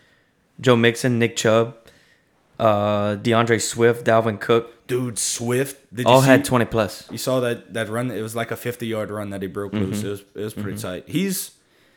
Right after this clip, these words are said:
Speaker 2: he's so underrated. I guess, I guess since he's at the Lions, you know what I'm saying? Like,
Speaker 1: Mm-hmm.
Speaker 2: nobody
Speaker 1: Devontae Freed-, Freeman also had a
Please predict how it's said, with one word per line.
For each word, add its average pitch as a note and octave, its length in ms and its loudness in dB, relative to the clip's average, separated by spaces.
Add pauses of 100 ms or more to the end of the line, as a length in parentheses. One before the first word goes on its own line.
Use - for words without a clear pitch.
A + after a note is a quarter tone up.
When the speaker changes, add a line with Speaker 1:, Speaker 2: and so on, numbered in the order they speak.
(200)
Speaker 2:
he's F#3+ 180 -2
so A#2+ 320 0
underrated. G#2+ 540 -4
I G#2+ 80 -6
guess, B2 380 -8
I A#2 60 -8
guess C#3+ 200 -2
since D3 160 -4
he's B2 120 -4
at A2 160 -2
the G#2+ 60 -6
Lions, A2+ 640 -6 (160)
you B2+ 100 -8
know C#3+ 80 0
what C#3+ 60 2
I'm C3+ 60 -2
saying? C#3+ 200 -2
Like, A#2+ 140 -2
Speaker 1:
Mm-hmm. A2 180 -2
Speaker 2:
nobody A2+ 360 -2 (1000)
Speaker 1:
Devontae E3 340 6
Freed-, D3 400 4
Freeman C#3+ 300 2
also G2+ 280 -2
had F#2+ 120 -2
a F#2 140 -6